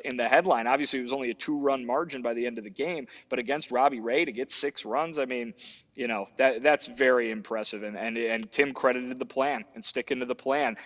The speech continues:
And I'm sure, you know, uh, they, they not only had to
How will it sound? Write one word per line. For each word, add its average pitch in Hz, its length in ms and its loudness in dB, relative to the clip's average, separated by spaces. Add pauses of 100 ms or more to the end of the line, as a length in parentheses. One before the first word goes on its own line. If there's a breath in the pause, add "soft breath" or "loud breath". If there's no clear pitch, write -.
(120)
And 113 80 -8
I'm 113 80 -4
sure, 127 300 -2
you 131 140 0
know, 117 240 2 (220 loud breath)
uh, 98 260 0 (180)
they, 117 260 -2
they 120 120 2
not 123 200 6
only 135 200 4
had 123 260 2
to 113 340 -4